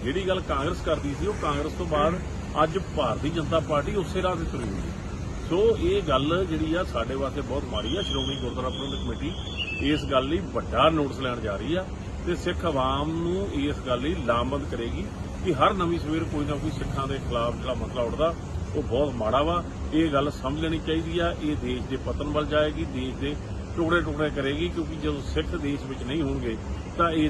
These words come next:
ਦੇਸ਼ ਨੂੰ, ਅ, ਆਜ਼ਾਦ ਰੱਖਣਾ ਮੈਨੂੰ ਲੱਗਦਾ ਮੇਰੀ ਬੁੱਧੀ ਮੁਤਾਬਕ ਇਹ, ਇਹ ਕੀ, ਅ, ਜ਼ਿਆਦਾ ਦੇਰ ਘੱਟ ਨਹੀਂ ਸਕੇਗਾ।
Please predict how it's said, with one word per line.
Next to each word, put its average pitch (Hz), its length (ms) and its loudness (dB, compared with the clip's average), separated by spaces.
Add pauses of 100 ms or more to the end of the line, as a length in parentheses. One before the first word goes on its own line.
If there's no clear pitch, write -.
ਦੇਸ਼ 135 380 0
ਨੂੰ, 160 260 0
ਅ, 135 580 -2
ਆਜ਼ਾਦ 131 440 6
ਰੱਖਣਾ 135 420 0
ਮੈਨੂੰ 131 300 2
ਲੱਗਦਾ 127 320 6
ਮੇਰੀ 127 220 0
ਬੁੱਧੀ 135 240 0
ਮੁਤਾਬਕ 107 340 -2 (460)
ਇਹ, 156 420 4
ਇਹ 139 60 0 (120)
ਕੀ, 143 260 2
ਅ, 127 360 -2 (100)
ਜ਼ਿਆਦਾ 127 260 8
ਦੇਰ 120 240 0 (340)
ਘੱਟ 151 120 4
ਨਹੀਂ 143 140 -2
ਸਕੇਗਾ। 120 440 0